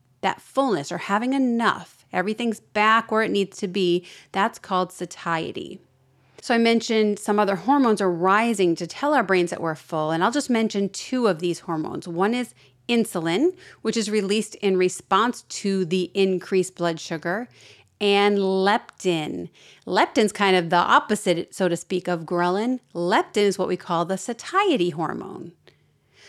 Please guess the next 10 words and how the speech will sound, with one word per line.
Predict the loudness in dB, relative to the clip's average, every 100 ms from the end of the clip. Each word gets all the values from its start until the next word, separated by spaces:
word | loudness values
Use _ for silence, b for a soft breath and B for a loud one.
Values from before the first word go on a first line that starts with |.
| b
So | -2
these | 0 2
are | 2 2
the | -2 -4
biological | -2 0 0 0 2 2 2 0 -2
happenings | 0 -2 0 0 0
of | -4 -8
eating | -4 0 2 2 2
regulation, | 0 0 -2 0 -2 -4 -8 -10
hunger | -14 -2 2 2 2 2 2 0